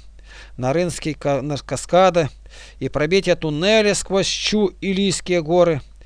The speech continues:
И ещё до Первой войны стал сам их осуществлять. Шесть электрических экскаваторов, все шесть пережили революцию и в тридцатые годы представлялись на Щирчикстрое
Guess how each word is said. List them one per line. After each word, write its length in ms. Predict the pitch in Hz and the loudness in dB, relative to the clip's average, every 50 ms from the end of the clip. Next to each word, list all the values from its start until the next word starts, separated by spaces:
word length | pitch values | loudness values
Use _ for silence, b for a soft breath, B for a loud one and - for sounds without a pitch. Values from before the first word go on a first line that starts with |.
| b b b b b b | b b b b b b
И 80 | 131 | -4
ещё 240 | 143 135 - - 180 | -4 -2 0 0 2
до 140 | 165 165 156 | 2 2 0
Первой 360 | - 175 190 196 190 185 180 | 2 2 4 4 6 6 6
войны 300 | 175 175 175 185 196 180 | 6 6 4 2 0 -4
стал 280 | - - 180 175 165 151 | -2 0 2 2 2 2
сам 320 | - - 165 165 156 151 | 0 0 0 0 0 -2
их 100 | 131 - | -4 -6
осуществлять. 720 | 139 - - 131 - - 127 - - 123 131 123 110 - - - - - B B B B B B B B | -6 -6 -6 -8 -8 -8 -8 -6 -4 -2 0 0 -2 -4 -8 -20 -20 -20 B B B B B B B B
Шесть 440 | B - - 208 233 247 - - - | B 0 4 6 6 6 6 4 -2
электрических 920 | - 190 190 202 180 - - 220 254 247 - - 214 - - - 208 - - | -2 0 0 0 0 -2 -2 0 0 0 2 0 0 -2 -2 -2 -2 0 0
экскаваторов, 960 | 208 196 - - - 208 208 220 226 208 170 - 131 120 110 98 - - - b b b b | 0 -2 -2 0 4 4 6 8 8 8 8 6 2 -2 -4 -4 -8 -10 -16 b b b b
все 280 | b - - - 170 175 | b -10 -4 -2 0 0
шесть 340 | 165 - - 185 170 - - | 0 0 0 -2 -2 -2 -4
пережили 460 | 160 151 156 151 131 170 180 160 160 | -6 -4 -4 -2 -2 -2 0 2 0
революцию 760 | 151 160 160 160 160 180 214 202 - - - 143 123 107 - - b b b | 0 2 2 0 2 2 2 2 0 -2 -4 -4 -4 -4 -6 -10 b b b
и 80 | b 127 | b -10
в 40 | - | -8
тридцатые 640 | - 143 139 - - 196 202 185 - 185 180 170 | -6 -8 -4 0 2 2 2 2 2 0 -2 -2
годы 320 | 151 175 190 180 160 147 | 0 0 0 2 0 -2
представлялись 760 | - - 147 139 - - 156 147 151 175 185 175 170 151 - - B B B B B B B | -4 -4 -10 -10 -6 -4 -2 0 2 2 2 2 2 -2 -6 -8 B B B B B B B
на 160 | 143 165 180 | -4 -2 0
Щирчикстрое 1120 | - - - 196 185 160 - - - 190 - - - - 185 208 233 214 175 135 107 87 | 0 0 2 2 2 2 0 -2 -2 -2 -4 -6 -4 0 4 6 8 8 8 6 4 0